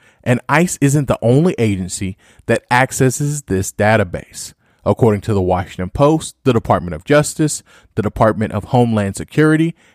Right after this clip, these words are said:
and the Defense Department all have contracts to use clear.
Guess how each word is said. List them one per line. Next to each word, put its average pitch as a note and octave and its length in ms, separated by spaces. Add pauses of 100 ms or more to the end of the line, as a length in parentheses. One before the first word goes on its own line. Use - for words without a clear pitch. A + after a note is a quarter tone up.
and E3 180
the A3 80
Defense A3 440
Department G2 540 (760)
all F#3 320
have E3+ 300
contracts G#2+ 720
to - 140
use F2 340
clear. C3 420